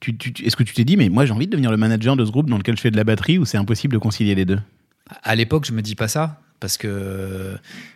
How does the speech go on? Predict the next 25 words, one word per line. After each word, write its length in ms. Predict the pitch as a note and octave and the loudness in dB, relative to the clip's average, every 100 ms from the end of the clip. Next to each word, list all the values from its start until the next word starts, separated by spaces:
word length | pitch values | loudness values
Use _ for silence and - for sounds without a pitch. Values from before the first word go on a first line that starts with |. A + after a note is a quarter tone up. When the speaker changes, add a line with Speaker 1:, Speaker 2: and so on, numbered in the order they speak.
| - | -8
Speaker 2:
parce 160 | A2 | -6
que 420 | - G#2+ G2+ G2 G2 | -2 -2 0 0 -2
à 100 | G2 | -2
l'époque, 340 | G2+ B2+ A#2+ | -2 -4 -4
je, 180 | - A2 | -8 -8
je, 220 | F#2+ G2+ | -10 -10
je, 320 | F#2 F#2 F#2+ | -10 -10 -10
je, 440 | F#2+ G2 G2 G#2 G#2+ | -10 -10 -10 -10 -10
je, 280 | G#2 G#2 G2+ | -10 -10 -8
je 160 | G2+ | -6
vis 300 | G2+ G#2 A#2 | -6 -4 -4
en 100 | G2+ | -4
tant 160 | F2+ G2 | -6 -10
qu'artiste 1000 | - G2+ G2+ G2+ G#2+ G#2 - - A#2 - | -10 -10 -8 -8 -10 -10 -10 -8 -8 -4
musicien 480 | G#2 G#2 A2+ D3 C3 | -4 -4 -4 -2 -2
et 60 | |
c'est 140 | G2+ - | -4 -6
ça 160 | - | -6
qui 120 | A2 G2+ | -6 -4
m'anime 480 | G#2+ B2 B2+ F#2+ - - | -2 0 0 -2 -8 -8
Speaker 1:
Ouais, 140 | G#2+ | -4
Speaker 2:
au 20 | G2+ | -2
Speaker 1:
bien 100 | A2 | -2
sûr. 0 | |
Speaker 2:
quotidien. 420 | G2 A2 A2+ | -4 -4 -2